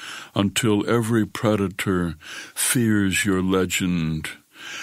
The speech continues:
When hunting, be guided by a language only you can hear.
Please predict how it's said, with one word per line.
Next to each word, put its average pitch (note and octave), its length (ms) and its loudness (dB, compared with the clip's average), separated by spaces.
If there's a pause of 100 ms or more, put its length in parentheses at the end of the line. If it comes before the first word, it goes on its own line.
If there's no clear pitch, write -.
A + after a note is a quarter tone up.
(120)
When G#2+ 240 4
hunting, A#2 480 2
be G#2 140 2
guided G2 720 0
by G2 160 2
a F#2 100 0
language F#2+ 680 2
only F#2+ 340 2
you F#2+ 240 2
can F2 300 -2
hear. D#2 560 0